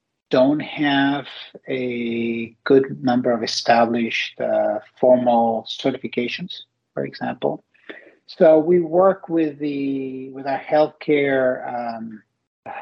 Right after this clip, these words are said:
companies to make sure that they understand that even though some of the requirements that they say need, means that they, they, these translators or these interpreters need to be certified,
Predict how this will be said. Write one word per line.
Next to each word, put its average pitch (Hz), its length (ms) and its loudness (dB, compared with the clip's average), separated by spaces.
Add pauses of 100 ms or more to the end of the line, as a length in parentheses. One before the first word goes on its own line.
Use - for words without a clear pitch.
(160)
companies 143 680 0 (460)
to 139 440 0
make 143 200 0
sure 151 340 2
that 127 460 0 (400)
they 175 160 6
understand 170 720 4
that 139 300 2
even 175 280 2
though 151 200 6
some 156 240 -2
of 147 120 -2
the 135 120 0
requirements 175 640 2
that 175 180 2
they 175 120 2
say 151 540 4
need, 135 420 -8
means 143 240 -6
that 131 180 2
they, 123 280 -2
they, 127 460 -2
these 127 220 -8
translators 135 680 4
or 117 120 -2
these 120 160 0
interpreters 127 640 2
need 127 180 0
to 127 60 -4
be 120 120 -2
certified, 131 720 2